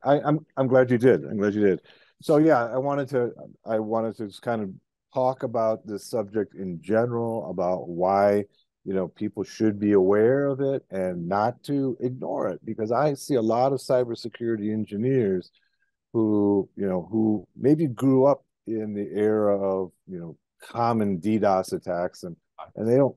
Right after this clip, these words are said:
think that these are something they have to concern themselves with in twenty twenty-three. But I, I will reassure you, you must be concerned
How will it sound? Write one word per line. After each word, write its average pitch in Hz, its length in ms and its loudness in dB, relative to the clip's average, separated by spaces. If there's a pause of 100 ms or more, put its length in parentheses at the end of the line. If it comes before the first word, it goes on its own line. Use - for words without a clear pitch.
(140)
think 143 260 2
that 95 160 -2
these 107 240 -2
are 92 280 2
something 113 340 -6
they 101 120 -2
have 107 200 -8
to - 80 -10
concern 214 540 -4
themselves 80 560 -4
with 90 320 -6
in 92 320 -2
twenty 101 360 0
twenty-three. 95 540 -2
But 87 220 -4 (600)
I, 117 60 -4
I 127 40 2
will 123 380 0
reassure 151 640 -2
you, 82 200 -6
you 131 260 0
must 139 480 -4
be 139 160 2
concerned 113 720 -2